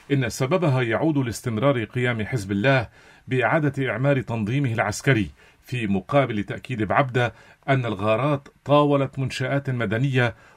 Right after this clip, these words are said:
وتندرج ضمن سياسة ممنهجة لتدمير البنى الإنتاجية وعرقلة التعافي الاقتصادي واستهداف الاستقرار الوطني، إضافة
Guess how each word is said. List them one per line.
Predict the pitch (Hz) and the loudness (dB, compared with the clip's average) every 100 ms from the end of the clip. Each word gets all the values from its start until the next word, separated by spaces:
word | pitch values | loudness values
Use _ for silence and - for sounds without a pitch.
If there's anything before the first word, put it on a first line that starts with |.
| - | -2
وتندرج | 120 120 113 104 151 143 110 | 0 2 -2 2 2 2 0
ضمن | 120 131 123 110 | -2 -2 -2 -4
سياسة | 101 123 143 139 131 | -4 -2 -4 -2 -4
ممنهجة | 123 113 110 139 139 113 92 98 - - _ | -4 -4 -2 0 0 0 0 0 -2 -16 _
لتدمير | 120 127 104 113 139 113 | -8 -4 -4 0 0 0
البنى | 95 92 160 113 | -2 0 0 0
الإنتاجية | 92 135 131 107 85 127 127 120 - _ | -2 -4 -2 -4 -4 -4 -4 -4 -8 _
وعرقلة | 123 110 107 107 - 117 120 | -2 0 0 -4 -6 -6 -8
التعافي | 101 113 123 139 | -4 0 0 0
الاقتصادي | 131 120 120 - 117 139 139 - - - _ | -4 -6 -8 -4 -2 0 -2 -4 -20 -20 _
واستهداف | 104 110 - 113 101 135 143 107 | -6 -4 -4 -4 -2 0 0 -4
الاستقرار | 98 - 113 - 143 | -10 -8 -8 2 2
الوطني، | 117 104 101 131 110 117 | 4 -4 -2 -2 -2 -4
إضافة | 131 175 135 120 113 | -2 0 -2 -2 -2